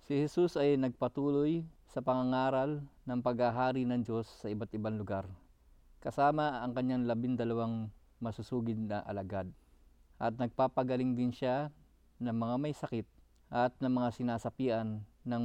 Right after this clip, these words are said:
masasamang espiritu. Isang araw ay sinabi ni Jesus, "Tumuwid tayo sa lawa, sa kabila."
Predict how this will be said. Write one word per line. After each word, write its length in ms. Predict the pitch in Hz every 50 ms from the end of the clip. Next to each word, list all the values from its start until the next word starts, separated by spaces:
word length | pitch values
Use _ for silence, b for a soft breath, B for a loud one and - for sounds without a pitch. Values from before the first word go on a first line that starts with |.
| 117 117
masasamang 560 | 110 - 120 110 - 110 110 113 113 113 110
espiritu. 640 | - 107 - _ - 117 107 98 98 - - 104 101 - - - - _ _ - _ - _ _ _ _ -
Isang 320 | - - - 160 175 175 -
araw 400 | 131 135 127 139 101 92 110 107 - - - - _ - - -
ay 160 | 117 117 113
sinabi 400 | - - 127 127 123 120 120 123
ni 160 | 123 117 110
Jesus, 480 | 101 - 107 95 - - - - - - _ _ -
"Tumuwid 320 | 127 127 127 131 135 131 127 -
tayo 240 | 139 135 143 139 143
sa 160 | - - 123
lawa, 400 | 120 117 113 110 104 98 98 - - _ _ - - _ _ _ _ - - _ -
sa 80 | 120
kabila." 400 | - 113 110 113 107 104 - -